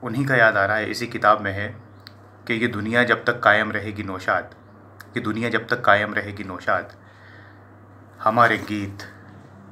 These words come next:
दोहराती रहेगी।" सही बात है।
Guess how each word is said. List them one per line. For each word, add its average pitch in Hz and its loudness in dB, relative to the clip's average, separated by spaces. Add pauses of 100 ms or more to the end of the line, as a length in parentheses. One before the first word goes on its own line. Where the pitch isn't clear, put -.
(480)
दोहराती 104 0
रहेगी।" 92 -8 (680)
सही 113 -6
बात 107 4
है। 131 -12